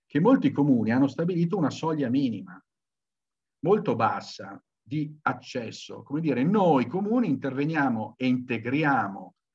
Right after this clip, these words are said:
la retta laddove, eh, l'ise della persona, l'ise sociosanitario residenziale, non supera i sedicimila euro all'anno.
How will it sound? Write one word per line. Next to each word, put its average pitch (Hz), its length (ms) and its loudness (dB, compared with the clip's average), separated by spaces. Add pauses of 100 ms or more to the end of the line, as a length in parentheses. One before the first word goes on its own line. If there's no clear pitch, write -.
(120)
la 98 120 -2
retta 113 680 -4 (600)
laddove, 175 840 2
eh, 117 580 -2
l'ise 165 460 -4
della 127 260 -2
persona, 165 920 -2 (640)
l'ise 117 260 -2
sociosanitario 113 920 -4
residenziale, 107 1120 -6 (180)
non 214 200 4
supera 135 400 0
i 156 80 2
sedicimila 151 840 -2
euro 117 220 0
all'anno. 110 720 -2